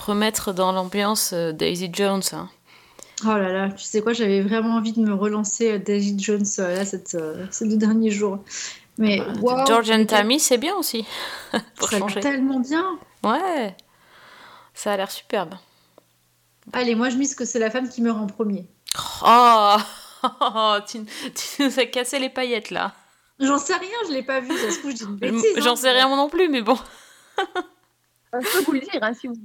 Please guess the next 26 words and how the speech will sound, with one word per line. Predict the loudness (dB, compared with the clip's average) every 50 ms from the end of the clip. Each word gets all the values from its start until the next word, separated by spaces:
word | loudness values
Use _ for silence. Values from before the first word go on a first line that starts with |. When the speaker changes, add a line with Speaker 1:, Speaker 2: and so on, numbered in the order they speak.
| -14 -8
Speaker 3:
voulez, | -2 2
Speaker 1:
Non, | 4 4 4
non, | 4 2 2
Speaker 3:
mais | 4
Speaker 1:
non, | 4 4 6
on | 4
veut | 4 4
pas | 2 2 2
savoir, | 2 -2 -2 0 0 0 0
Speaker 2:
Ah, | 0
Speaker 1:
mais | -4 -8 -10 -6
merci | -2 0 0 0 0 0 -2
Speaker 2:
ouais. | 0
Speaker 1:
pour | 2 2 4
la | 4 4
reco, | 2 0 -4 -4 -6 -4
en | -4 -6
tout | -8 -8 -8
cas, | -6 -6 -6
parce | -6 -8 -12 -12 -12
que | -12 -8
ça, | -6 -6 -4 -4 -4
ça | -2 -4 -4
donne | -2 -2 -2 -2 -2 -4 -6 -8 -8 -6
drôlement | -6 -4 0 0 0 0 2 0 0 0 0
envie. | 0 -2 -4 -8